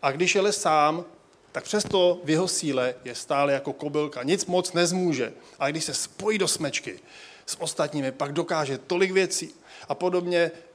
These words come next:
my. Eh, zmínil bych čtyři body. První z nich je: buduj ten nejlepší tým. Já mám na starosti tým v I C F. Jaký to je tým? Světel.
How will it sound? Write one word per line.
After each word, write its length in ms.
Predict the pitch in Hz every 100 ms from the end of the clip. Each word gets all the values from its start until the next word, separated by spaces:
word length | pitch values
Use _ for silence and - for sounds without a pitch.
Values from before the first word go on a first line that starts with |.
| -
my. 340 | 147 156 139
Eh, 20 | - - _ _ _ _ _ _ _ _ - - - - _ _ _ 147 139 147 165 180 170 - 175
zmínil 380 | 147 170 226
bych 200 | 202 170 156 -
čtyři 320 | - - 208 214
body. 480 | 160 147 151 196 208 -
První 320 | 185 196 190
z 100 | 180
nich 260 | 175 175
je: 240 | 165 151 160 - 151
buduj 540 | 170 196 190 185 185 - -
ten 240 | 139 113 -
nejlepší 640 | 143 160 165 160 160 175 151
tým. 500 | - 170 135 101 - _ _ _ _ _ _ _ _ -
Já 140 | 175
mám 180 | 196 185
na 100 | 175
starosti 440 | - 180 175 185
tým 440 | - 170 165 113 101 - -
v 100 | -
I 120 | 127 131
C 220 | - 107
F. 220 | 95 - - -
Jaký 260 | 151 175 202
to 140 | 190
je 80 | 139
tým? 220 | - 113
Světel. 560 | 107 - 220 151 104